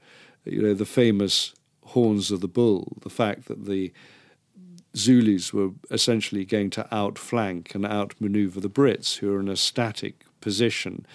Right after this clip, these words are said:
They hadn't put in stakes, they hadn't built any outer defences, they were in a temporary camp. And so they were essentially producing, uh, lines of soldiers, the old, uh, British fighting square, but they weren't squares. They were basically,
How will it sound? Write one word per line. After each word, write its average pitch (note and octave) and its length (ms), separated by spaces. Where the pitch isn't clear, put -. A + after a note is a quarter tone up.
They A2 140
hadn't A2+ 360
put F#2+ 180
in F#2 140
stakes, B2 640
they G2+ 80
hadn't G2+ 260
built G2 280
any F#2+ 200
outer G2 260
defences, G#2 720
they F#2+ 120
were F#2+ 140
in F#2 60
a F#2+ 80
temporary G2 460
camp. A2 460
And C3 140
so C3+ 340
they D3 260
were A2+ 160
essentially C3 560
producing, A2+ 760
uh, A2+ 100
lines A#2+ 1040
of G2+ 100
soldiers, - 760
the A2 140
old, A2 360
uh, - 200
British G#2 580
fighting G2+ 460
square, A2+ 400
but - 180
they G#2+ 100
weren't A2 280
squares. A#2+ 640
They - 120
were G2+ 120
basically, G2+ 720